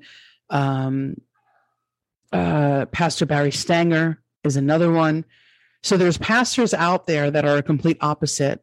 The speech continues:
of the heretic and the apostate that we're gonna be talking about today. So what I wanna do is I wanna get to my notes. And as I said in the beginning, I really wanna handle this,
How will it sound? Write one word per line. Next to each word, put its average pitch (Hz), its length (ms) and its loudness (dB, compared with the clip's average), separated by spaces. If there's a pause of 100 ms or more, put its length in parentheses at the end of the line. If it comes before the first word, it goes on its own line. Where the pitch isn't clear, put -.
of 143 320 0
the 151 80 -2
heretic 151 640 0
and 143 160 0
the 143 100 2
apostate 143 580 -2
that - 100 -4
we're 110 100 -6
gonna 143 140 -2
be 139 100 -4
talking 139 400 -4
about 131 400 -2 (1000)
today. 147 580 0
So 165 240 0
what 170 100 4
I 175 60 2
wanna 208 240 2
do 156 500 0 (920)
is 165 120 0
I 170 40 2
wanna 185 180 2
get 180 200 0
to 185 100 -4
my 175 120 2
notes. 139 380 0
And 147 100 2
as 151 140 0
I 151 60 0
said 190 200 0
in 202 100 2
the 202 60 2
beginning, 147 440 0
I 143 40 -2
really 156 240 0
wanna 156 220 0
handle 143 380 0
this, 135 400 -4